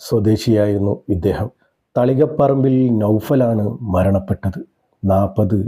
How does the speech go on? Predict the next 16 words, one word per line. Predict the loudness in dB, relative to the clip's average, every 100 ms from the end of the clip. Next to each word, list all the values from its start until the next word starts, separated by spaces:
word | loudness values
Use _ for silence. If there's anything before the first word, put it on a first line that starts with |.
| -8 -4 -2
വയസ്സ്. | 0 -2 -10 -14 _ _ _ _ -20 -20 _ _ 2
നൗഫൽ | 4 4 2 4
സ്വകാര്യ | 2 4 4 4 2 2
കമ്പനിയിൽ | 2 2 0 0 0
ഹെവി | 2 2 2 0
ഡ്രൈവറായിരുന്നു. | 0 0 0 -2 -8 -12 _ _ _ -2
നല്ല | 2 2 2 2
മിടുക്കനായിരുന്നു, | 0 0 2 2 2 2 2 0 -6 -4 0
നല്ല | 2 2 2
മനുഷ്യനായിരുന്നു, | 0 0 2 2 2 0 -4 -6 -12 _ _ _
സൽസ്വഭാവിയായിരുന്നു. | -4 -2 -2 0 0 0 -2 -2 -4 -10 -14 _ _ _ _ _ -2
തുംറൈത്തിൽ | 0 4 4 4 2 2 2
നിന്ന് | 2 2 2 0 -4 -14 -20 -20 -6
സലാലയിലേക്ക് | -2 2 4 4 4 6 4 4 2 0 0
വരുന്ന | 0 2 2 2
വഴിയാണ് | 0 2 2 2 0 -2